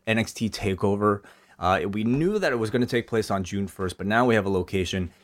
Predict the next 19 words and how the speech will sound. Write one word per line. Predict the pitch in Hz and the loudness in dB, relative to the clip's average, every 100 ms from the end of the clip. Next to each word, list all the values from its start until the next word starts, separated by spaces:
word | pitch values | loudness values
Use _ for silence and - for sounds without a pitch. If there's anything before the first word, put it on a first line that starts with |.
| _ | _
It'll | 101 | 0
be | 101 104 | 2 2
Bridgeport, | 90 117 120 - 113 104 | 4 2 0 0 0 0
Connecticut. | 104 104 101 - 87 - _ _ _ | -2 0 -2 -4 -8 -8 _ _ _
And | - 95 92 92 95 123 _ | -4 0 2 0 -2 -8 _
instead | 117 117 220 | -2 0 2
of | 226 | 0
calling | 165 156 151 | 2 2 2
this | 123 | 2
one | 127 113 | 2 2
N | 110 | 0
X | 113 | 0
T | - | -2
Bridgeport, | 104 98 110 104 - 85 82 - - | -2 0 0 -2 -6 -4 -4 -8 -4
they | 98 | 0
are | 95 | 0
billing | 87 117 165 143 | 0 -2 2 0
it | 123 | 2
as | 98 98 92 | 2 2 0